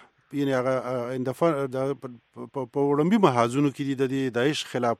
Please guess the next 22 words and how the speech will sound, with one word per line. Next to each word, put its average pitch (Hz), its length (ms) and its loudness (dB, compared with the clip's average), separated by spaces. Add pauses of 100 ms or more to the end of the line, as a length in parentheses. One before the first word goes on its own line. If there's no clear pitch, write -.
په 95 60 -14
خصوصیت 117 540 -12
سره. 110 220 -12 (360)
که 139 60 -8
د، 139 200 -2 (140)
زه 143 160 2
خپلې 165 220 2
ازادۍ 143 340 4
جنګ 175 240 2
هم 196 120 0
کوي، 180 160 -4
خو - 160 -10
د 117 100 -8
دې 135 280 -6
خلاف 135 260 -2
هم 143 80 -6
لګیا 104 260 -10
دی. 95 100 -14 (560)
دوی 190 300 -2
ته 160 140 -8
څنګه 120 260 -2
ګورئ؟ 101 300 -6